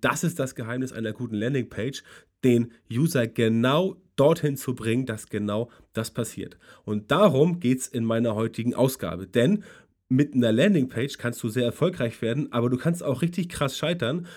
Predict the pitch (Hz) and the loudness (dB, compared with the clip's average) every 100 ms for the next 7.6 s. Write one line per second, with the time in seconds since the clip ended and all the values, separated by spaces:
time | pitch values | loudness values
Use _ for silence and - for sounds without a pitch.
0 | - 117 127 143 139 127 131 - 101 90 | -6 0 2 2 2 0 -2 -4 -10 -10
1 | 107 113 127 - 127 131 123 - 110 85 | -8 -6 -4 -4 -2 -4 -8 -8 -8 -8
2 | - _ - - - _ - 131 123 123 | -12 _ -20 -20 -20 _ -2 2 4 2
3 | 139 190 175 160 139 143 143 127 127 127 | 0 0 2 2 4 2 2 -2 -2 -2
4 | 113 107 - 208 202 196 190 127 123 127 | 0 0 0 0 2 0 0 -2 0 0
5 | 120 120 113 107 - 131 123 120 123 117 | -2 -2 -6 -6 0 2 2 0 -4 -6
6 | - 110 - 110 131 175 175 - - - | -6 -10 -4 -2 0 -2 -4 -18 -20 -20
7 | _ 139 131 127 - | _ 2 6 6 2